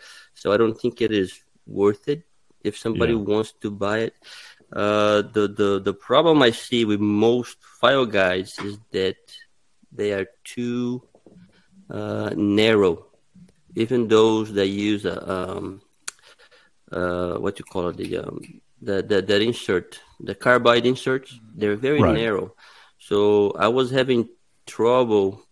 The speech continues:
Speaker 1: um, putting on the shoulders for my Tang because the file kept rocking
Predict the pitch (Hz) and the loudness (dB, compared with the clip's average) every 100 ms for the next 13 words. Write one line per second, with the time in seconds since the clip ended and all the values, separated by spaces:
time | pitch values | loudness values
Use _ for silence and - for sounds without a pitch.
0 | _ - 95 95 92 92 90 _ _ _ | _ -8 -6 -4 -4 -6 -8 _ _ _
1 | - 120 117 110 104 110 107 104 104 - | -4 -2 2 2 2 2 2 0 -4 -12
2 | _ _ _ - 101 95 - - 101 104 | _ _ _ -10 -6 -6 -6 -2 0 0
3 | 104 107 - _ _ _ - 104 98 95 | -4 -6 -12 _ _ _ -8 -2 0 0
4 | 92 110 98 90 - 104 110 113 117 - | -2 -4 -4 -4 -4 -6 -4 -4 -6 -8
5 | _ _ - - _ _ - 104 92 - | _ _ -20 -20 _ _ -10 -8 -8 -10
6 | - 107 104 101 - 101 - 98 95 98 | -2 2 2 0 -2 -6 -6 -4 -2 -2
7 | 113 113 | -2 -6